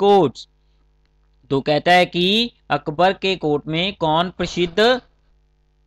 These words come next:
सिंगर था, अकबर के दरबार का प्रसिद्ध गायक कौन था, तो answer will be मियां तानसेन,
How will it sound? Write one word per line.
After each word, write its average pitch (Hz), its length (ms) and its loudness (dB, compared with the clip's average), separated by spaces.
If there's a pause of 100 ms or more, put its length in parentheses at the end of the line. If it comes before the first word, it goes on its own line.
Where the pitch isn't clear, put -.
(640)
सिंगर 180 420 0
था, 190 440 2 (1400)
अकबर 147 360 -2
के 180 200 -4
दरबार 131 520 0
का 147 360 0
प्रसिद्ध 160 480 -6
गायक 147 420 2
कौन 180 280 2
था, 156 360 0 (360)
तो 127 220 0
answer 151 400 -2
will 165 220 -6
be 196 320 0 (1300)
मियां 170 540 2 (120)
तानसेन, 170 720 0